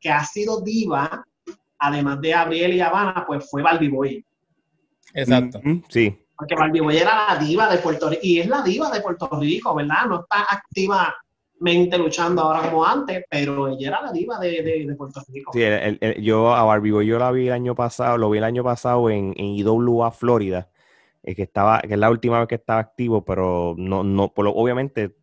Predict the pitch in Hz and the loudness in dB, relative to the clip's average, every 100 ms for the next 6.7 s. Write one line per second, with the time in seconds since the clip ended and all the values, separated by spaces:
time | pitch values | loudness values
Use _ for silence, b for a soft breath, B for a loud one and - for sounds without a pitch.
0 | _ 104 101 104 101 110 110 - 120 123 | _ -4 0 2 2 2 0 0 -2 0
1 | 120 123 120 117 120 127 113 - 104 98 | 0 -2 0 0 0 -2 -6 -4 0 0
2 | 104 127 117 92 95 107 - 92 85 _ | 0 2 0 0 0 0 0 -6 -8 _
3 | _ - - 113 117 - 117 117 - 113 | _ -20 -8 -4 -4 0 2 2 0 0
4 | 104 104 104 104 104 98 98 95 98 98 | 0 0 -2 -2 -2 -2 -2 -2 -2 -2
5 | 92 90 90 87 - _ _ _ _ - | -4 -4 -6 -8 -10 _ _ _ _ -20
6 | - 175 139 120 240 208 220 | -12 -4 -2 0 -2 -6 -10